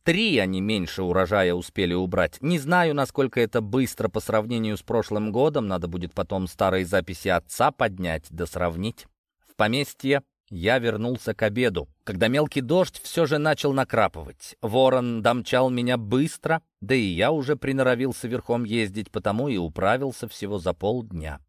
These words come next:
«Сударь, вам письмо доставили», — встретила меня первой Евдокия, протягивая конверт.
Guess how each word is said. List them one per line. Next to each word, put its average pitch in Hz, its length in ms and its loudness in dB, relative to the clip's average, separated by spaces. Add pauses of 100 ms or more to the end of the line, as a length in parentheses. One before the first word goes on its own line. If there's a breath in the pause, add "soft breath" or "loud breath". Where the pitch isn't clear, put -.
(180)
«Сударь, 190 420 4
вам 180 200 4
письмо 156 400 0
доставили», — 135 580 2
встретила 110 420 -2
меня 104 260 2
первой 104 500 0 (160)
Евдокия, 110 760 0
протягивая 95 580 0
конверт. 95 580 -2